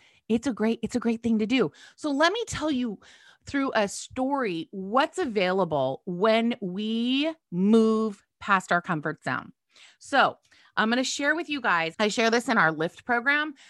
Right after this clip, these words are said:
And so if you're, if you're joining, don't worry, I've got other comfort zone stories too. Um, but I'm gonna share this with one, this one with you because I remember Shirley recommended that I do. So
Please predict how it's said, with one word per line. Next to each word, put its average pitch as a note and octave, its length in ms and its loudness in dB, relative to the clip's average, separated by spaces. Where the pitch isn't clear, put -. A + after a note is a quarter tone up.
And G#3 240 -2
so F#3 560 2
if G3 160 -4
you're, F#3 360 2
if F#3+ 160 -4
you're F#3 140 -2
joining, G#3 520 -2
don't A#3 180 2
worry, G#3 160 4
I've G#3 100 2
got G3 140 4
other F#3 180 0
comfort F#3 340 -6
zone F3 200 -6
stories F3 460 -4
too. D4 400 -2
Um, G#3 260 4
but G#3+ 140 -6
I'm A3+ 120 -6
gonna F4 120 -4
share C#4 240 -2
this G#3+ 180 -4
with G#3 220 -8
one, E3+ 300 -2
this G#3 200 -4
one A3 140 -2
with F#3 160 -8
you E3+ 80 -6
because E3 420 -10
I F#3+ 80 -2
remember G3 380 -4
Shirley F#3 640 -4
recommended F#3 560 -2
that D#3 100 -6
I C#3+ 120 -6
do. - 180 -12
So B3 500 0